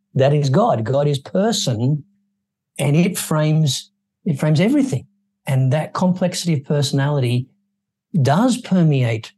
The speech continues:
truth and allows things to be held in, in creative tension that are,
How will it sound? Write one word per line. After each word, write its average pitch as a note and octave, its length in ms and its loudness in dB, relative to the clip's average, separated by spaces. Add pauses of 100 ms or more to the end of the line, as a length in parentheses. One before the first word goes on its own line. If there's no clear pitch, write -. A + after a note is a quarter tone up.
(600)
truth B2+ 580 -2
and B2+ 120 0
allows C3 520 0
things C3 300 0
to - 80 -4
be B2 140 0
held B2 380 0
in, B2 420 0 (540)
in B2+ 140 0
creative B2 440 -2
tension B2 680 -2 (560)
that A#2+ 240 0
are, B2 220 -2